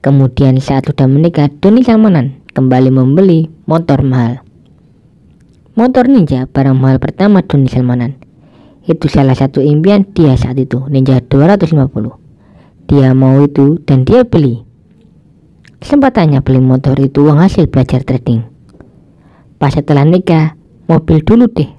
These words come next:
tapi mobilnya sudah dijual. Mobil biasa kayak mobil keluarga, beli bekas.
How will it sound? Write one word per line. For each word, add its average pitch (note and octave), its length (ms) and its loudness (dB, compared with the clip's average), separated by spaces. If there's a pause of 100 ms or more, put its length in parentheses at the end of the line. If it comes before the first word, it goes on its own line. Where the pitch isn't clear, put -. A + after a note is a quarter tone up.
(140)
tapi C#3+ 240 0
mobilnya D3 400 0
sudah A#3 260 0
dijual. E3 540 0 (880)
Mobil D#3 400 0
biasa E3 480 0
kayak F#3+ 260 2
mobil F#3+ 300 0
keluarga, F#3+ 560 0 (640)
beli C#3+ 160 2
bekas. - 680 -6